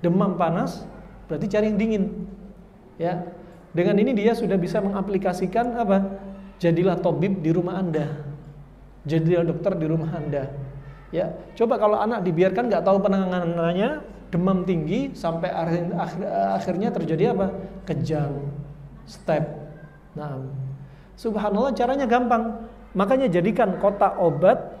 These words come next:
obatnya obat herbal, misalkan ada obat herbal darurat. Contohnya nggak harus obat kimia, ya. Pak, obat kimia juga diperlukan juga tidak mengapa,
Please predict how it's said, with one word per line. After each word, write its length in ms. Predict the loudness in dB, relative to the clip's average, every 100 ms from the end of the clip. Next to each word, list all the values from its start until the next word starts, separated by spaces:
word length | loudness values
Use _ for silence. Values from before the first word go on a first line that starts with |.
| -2
obatnya 400 | 2 0 0 -2
obat 240 | 0 0
herbal, 480 | 0 0 2 2 2
misalkan 480 | 0 0 0 -2 0
ada 240 | 2 2
obat 240 | 2 0
herbal 320 | 2 2 4 4
darurat. 480 | 4 2 2 0 -6 -14 -16 -16 -16 -18 -10
Contohnya 500 | -2 0 2 0 -2 -4 -2
nggak 120 | 0
harus 160 | 0 0
obat 220 | 0 0 0
kimia, 460 | -2 0 0 -2 -6 -14 -16 -6
ya. 240 | -4 -4 -8 -14 -18 -18 -14
Pak, 120 | -2 0
obat 180 | 2 2
kimia 240 | 2 2 2
juga 240 | 2 0
diperlukan 480 | 0 -2 -2 0 0
juga 160 | 0 0
tidak 240 | -2 -4
mengapa, 480 | -2 -4 -4 -6